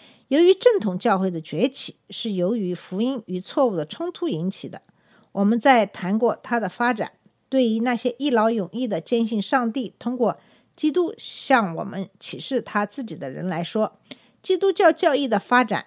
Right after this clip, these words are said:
观念似乎有些奇怪。但是别忘了，神学不是上帝启示他自己的代名词。神学是人类对启示的理解，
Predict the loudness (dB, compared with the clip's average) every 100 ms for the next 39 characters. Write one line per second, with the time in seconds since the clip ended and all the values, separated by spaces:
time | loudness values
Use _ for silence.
0 | -4 -2 0 0 -4 -6 -8 -6 -10 -8
1 | -10 -8 -12 -8 -4 -4 -4 _ _ _
2 | _ -2 -2 0 -2 0 0 2 2 2
3 | 0 _ _ -14 -2 -2 0 -4 -4 -8
4 | -6 0 0 0 -4 -6 -12 -10 -10 -8
5 | -8 -4 -4 -4 -10 -10 -4 -4 -2 -6
6 | -6 -12 -14 _ _ _ -20 _ -4 4
7 | 4 8 6 6 -2 0 2 2 0 -2
8 | -2 -2 -6 -14 -10 -8 -8 -4 -4 -4
9 | -2 -2 -2 -10